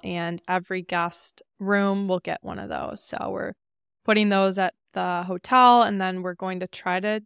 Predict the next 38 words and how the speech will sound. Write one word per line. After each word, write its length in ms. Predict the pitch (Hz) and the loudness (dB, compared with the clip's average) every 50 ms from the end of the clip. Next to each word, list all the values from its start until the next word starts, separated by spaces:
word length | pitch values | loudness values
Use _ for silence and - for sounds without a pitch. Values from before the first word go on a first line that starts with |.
| _ _ | _ _
distribute 500 | - 226 - - - 233 214 233 233 220 _ | -10 -10 -10 -6 -6 -6 -4 -4 -6 -6 _
them 220 | - 226 220 220 220 | -4 -2 -2 -2 -4
to 100 | - _ | -6 _
the 100 | - - _ | -12 -8 _
Airbnbs 680 | 202 202 202 196 208 202 202 196 196 208 202 202 190 | -2 -2 -2 -2 -4 -6 -6 -6 -6 -6 -8 -8 -8
that 160 | - 196 170 | -6 -8 -6
we 140 | 160 180 180 | -6 -8 -8
know 180 | 175 175 180 185 | -6 -6 -4 -4
about. 400 | 190 190 214 214 214 214 214 - _ _ _ | -2 0 2 2 4 2 2 -2 _ _ _
But 260 | _ 190 180 175 170 - _ _ _ _ _ _ _ _ _ _ _ | _ -2 0 0 -2 -4 _ _ _ _ _ _ _ _ _ _ _
yeah, 220 | - 220 247 247 165 _ _ _ _ _ _ - | 2 4 4 4 2 _ _ _ _ _ _ -8
those 320 | 202 - 208 214 220 214 | 0 4 4 4 4 2
are 100 | 226 220 | 2 2
really 220 | 214 214 208 208 208 | 2 4 2 2 2
fun 220 | - 214 196 196 | 0 -2 -2 -2
to 80 | 196 190 | -4 -4
put 160 | - 196 - | -6 -8 -8
together, 480 | - - 185 180 175 185 180 180 185 | -6 -6 -4 -4 -4 -2 -4 -2 -2
and 240 | - - 185 180 180 | -4 -4 -6 -6 -6
I'm 100 | 180 185 | -6 -6
really 240 | 185 185 185 185 185 | -4 -4 -4 -4 -4
grateful 640 | - 190 175 - - - - 202 202 202 202 202 208 _ | -4 -6 -8 -8 -8 -4 -2 0 0 0 0 -2 -4 _
to 560 | - - - - 202 190 190 185 185 185 185 185 - 196 | -12 -12 -8 -6 -4 -4 -2 -2 -2 -2 -4 -6 -6 -6
those 280 | - 190 190 190 185 | -4 -2 -2 -2 -4
brands 480 | 190 - 180 180 180 180 180 185 - - | -6 -6 -6 -4 -4 -6 -6 -8 -10 -12
for 180 | - - - | -10 -8 -4
actually 380 | - 175 180 - - - 190 185 | -4 -4 -6 -6 -8 -8 -8 -8
sponsoring 580 | - - _ 175 165 170 185 - - 233 226 240 | -8 -8 _ -6 -6 -6 -6 -8 -6 -6 -4 -2
my 140 | 247 247 | -2 -2
welcome 340 | 240 247 240 240 _ 247 240 | -2 -2 -2 -4 _ -6 -2
boxes. 480 | 233 233 233 233 - - - 233 226 214 | 0 0 -2 -2 -4 -6 -6 -6 -6 -4
Those 240 | - 190 180 180 180 | -4 -4 -4 -4 -6
brands 580 | _ - 190 180 180 175 175 170 175 185 - - _ _ | _ -8 -6 -6 -4 -6 -6 -8 -10 -10 -12 -14 _ _
are 360 | - 180 175 175 175 175 170 190 | -2 -2 0 0 0 -2 -2 -4
Wisco 420 | 180 196 190 - - - 196 _ | -6 -6 -6 -6 -6 -8 -8 _
Pop 280 | - - - 170 175 _ | -6 -4 -4 -4 -4 _
and 200 | - 196 185 180 | -10 -10 -10 -8
Sparkle, 720 | - - _ - 185 190 - _ 233 220 214 214 208 214 | -10 -10 _ -4 -4 -4 -2 _ 2 4 4 4 2 0